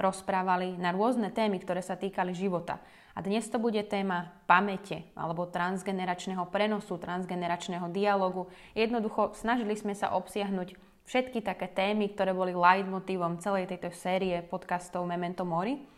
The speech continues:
Samozrejme, nezúfajte, nie je to posledný diel, my budeme ďalej pokračovať, ale povedali sme si, že túto prvú sériu uzavrieme trinástim dielom, takže dnes máte toto vyvrcholenie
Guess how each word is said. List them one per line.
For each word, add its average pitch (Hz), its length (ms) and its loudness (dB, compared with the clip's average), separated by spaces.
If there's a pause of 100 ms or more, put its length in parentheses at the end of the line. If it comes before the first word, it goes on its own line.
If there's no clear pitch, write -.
(380)
Samozrejme, 240 800 2
nezúfajte, 226 640 4
nie 214 160 4
je 220 80 0
to 226 80 0
posledný 208 560 2
diel, 190 320 2
my 214 80 0
budeme 196 320 2
ďalej 196 320 2
pokračovať, 202 560 0 (320)
ale 185 160 0
povedali 208 400 4
sme 202 160 -2
si, 208 160 -2
že 196 80 -2
túto 196 240 0
prvú 208 320 2
sériu 196 640 2 (320)
uzavrieme 190 560 2
trinástim 180 560 -2
dielom, 175 400 2
takže 165 240 -4
dnes 185 320 -2
máte 165 320 -2
toto 170 320 -4
vyvrcholenie 160 720 -2